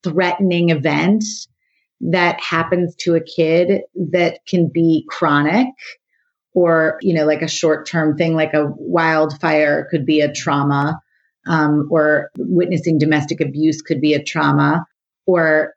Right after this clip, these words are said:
you know, how your body responds to it is also partly how it's defined, because if your nervous system goes into a stress response, you know, and it's a heightened stress response that doesn't go back to stable, then your body thinks you're experiencing a trauma.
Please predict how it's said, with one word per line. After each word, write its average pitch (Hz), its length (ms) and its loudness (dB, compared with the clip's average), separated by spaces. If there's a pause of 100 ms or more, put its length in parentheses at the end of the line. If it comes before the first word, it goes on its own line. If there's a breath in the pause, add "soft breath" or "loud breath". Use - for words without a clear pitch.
you 190 100 0
know, 160 260 -2
how 226 320 0
your 202 220 2
body 165 400 0
responds 151 680 -2
to 180 120 0
it 175 60 4
is 160 100 2
also 156 340 0
partly 156 540 -2 (400)
how 160 280 0
it's - 120 -6 (240)
defined, 165 640 0 (160)
because 165 240 0
if 160 140 0
your 156 100 2
nervous 151 460 2
system 160 360 0
goes 147 200 2
into 147 200 0
a 147 60 0
stress 143 420 -4
response, 185 540 2 (540)
you 180 100 2
know, 156 80 2
and 151 160 2
it's 147 100 -6
a 143 160 -2 (100)
heightened 156 340 0
stress 147 280 -2
response 151 460 -4
that 156 100 -2
doesn't 147 300 -2
go 151 520 0
back 147 360 -4
to 147 420 -2 (540)
stable, 185 800 0
then 165 260 2
your 160 100 2
body 151 300 0
thinks 151 260 -4
you're 147 120 0
experiencing 147 1080 -2
a - 80 -4
trauma. 170 680 0